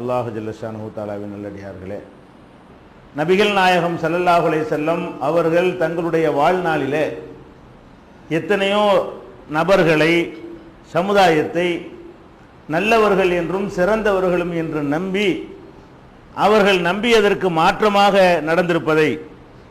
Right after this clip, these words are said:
நபிகள் நாயகம் ஸல்லல்லாஹு அலைஹி வஸல்லம் அவர்களுடைய பொன்மொழி பேழைகளிலே,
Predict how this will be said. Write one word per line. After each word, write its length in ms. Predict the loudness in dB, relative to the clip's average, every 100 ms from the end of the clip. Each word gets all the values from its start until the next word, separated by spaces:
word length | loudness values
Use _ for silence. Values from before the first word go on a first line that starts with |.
| -20 -6
நபிகள் 340 | -2 2 2 4
நாயகம் 460 | 4 4 2 -2 -2
ஸல்லல்லாஹு 500 | 0 4 4 4 2
அலைஹி 120 | 0 -2
வஸல்லம் 240 | -2 -2
அவர்களுடைய 880 | -2 -2 -2 -2 0 4 4 2 -2 -8
பொன்மொழி 400 | -6 -2 0 0
பேழைகளிலே, 960 | 2 2 2 2 0 0 0 -2 -4